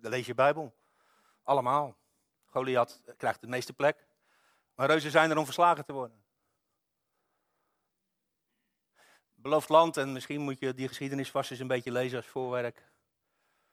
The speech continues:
Kent uitdagingen van, van honger. En dan komt de manna. Wie zou het manna wel eens willen zien? Lijkt me zo tof. Brood uit de hemel.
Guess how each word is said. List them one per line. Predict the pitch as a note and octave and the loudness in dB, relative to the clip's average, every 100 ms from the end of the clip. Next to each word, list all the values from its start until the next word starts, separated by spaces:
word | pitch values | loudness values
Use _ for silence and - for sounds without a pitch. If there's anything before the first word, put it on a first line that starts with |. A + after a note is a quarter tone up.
| _ _ _ | _ _ _
Kent | - C3 - | -8 -6 0
uitdagingen | C3+ C3+ B2+ A#2+ B2+ A#2+ A2 | 0 4 2 2 -4 -8 -6
van, | A#2 G#2+ G2+ | -4 -6 -8
van | - A2 G#2 G2+ G#2 | -8 -6 -6 -10 -20
honger. | - A#2+ A2+ F2+ _ _ _ _ _ _ _ _ _ _ _ | -14 -8 -6 -8 _ _ _ _ _ _ _ _ _ _ _
En | - | -18
dan | G2+ | -14
komt | A#2 G#2 | -14 -10
de | |
manna. | A2 A#2+ A#2+ F#2+ - _ _ _ _ _ _ _ _ _ _ | -2 0 0 -4 -10 _ _ _ _ _ _ _ _ _ _
Wie | - | -8
zou | E3+ C#3+ | 0 2
het | A#2+ | 2
manna | B2+ C3+ | 0 2
wel | C3 C3 | 0 -2
eens | B2+ | -4
willen | C3 A#2 | -4 -4
zien? | C3+ D#3+ _ _ _ C6+ _ C6+ C6+ _ _ _ _ _ _ _ | -8 -12 _ _ _ _ _ _ _ _ _ _ _ _ _ _
Lijkt | A2+ C3 | -10 -4
me | |
zo | B2+ F#3 | 0 0
tof. | - C#4 - _ _ _ _ | 0 -2 -4 _ _ _ _
Brood | - C3 C#3+ | -2 0 4
uit | D3+ | 4
de | D#3 | 4
hemel. | D#3+ F#3 B2+ | 4 2 -6